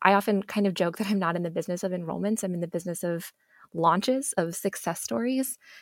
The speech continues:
And I think a membership would hold the business owner accountable to really helping people get results. Because if you're helping,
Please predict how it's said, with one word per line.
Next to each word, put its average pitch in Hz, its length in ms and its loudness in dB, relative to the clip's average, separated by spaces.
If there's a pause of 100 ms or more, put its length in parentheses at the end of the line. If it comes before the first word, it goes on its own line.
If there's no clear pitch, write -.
(160)
And 190 120 4
I 190 100 4 (100)
think 196 240 4
a 185 60 0
membership 185 640 2
would 175 160 2
hold 165 500 0
the 170 80 0
business 208 380 4
owner 160 240 -4
accountable 165 520 -2
to - 140 -4
really 160 220 0
helping 180 400 -4
people 160 260 -4
get - 300 -6
results. 175 580 0 (260)
Because 185 260 2
if 175 180 -2
you're 156 120 0
helping, 175 520 0